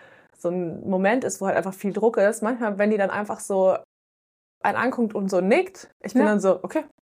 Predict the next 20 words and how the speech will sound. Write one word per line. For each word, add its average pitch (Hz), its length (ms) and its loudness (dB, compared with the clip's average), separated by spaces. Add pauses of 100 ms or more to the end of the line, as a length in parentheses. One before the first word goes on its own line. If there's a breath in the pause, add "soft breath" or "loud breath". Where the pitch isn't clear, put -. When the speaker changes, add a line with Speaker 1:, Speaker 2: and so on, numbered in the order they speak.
(220)
Speaker 1:
alles 214 200 2
für 233 100 0
gut, 359 260 2
wir 269 120 6
gewinnen. 349 240 6
Speaker 2:
<laughs> - 800 2
Wir, 233 160 2
wir 285 640 6
gewinnen. 285 680 2
Leo 220 180 8
hat 233 140 2
genickt, 240 320 0
wir 175 160 4
gewinnen. 196 340 2
Speaker 1:
<laughs> - 80 -20
Wir 277 180 6
machen 262 300 6
das 220 220 0
einfach. 214 400 -2 (420 loud breath)
Aber, 208 420 6